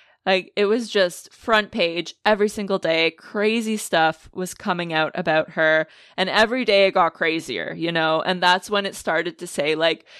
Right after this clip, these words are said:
"She even killed her own parents and she killed her own children."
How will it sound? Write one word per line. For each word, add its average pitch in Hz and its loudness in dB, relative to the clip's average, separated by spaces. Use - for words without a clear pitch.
"She 381 0
even 311 -4
killed 320 0
her 277 0
own 320 0
parents 285 0
and 262 -4
she - -2
killed 339 -2
her 302 0
own 311 -2
children." 285 0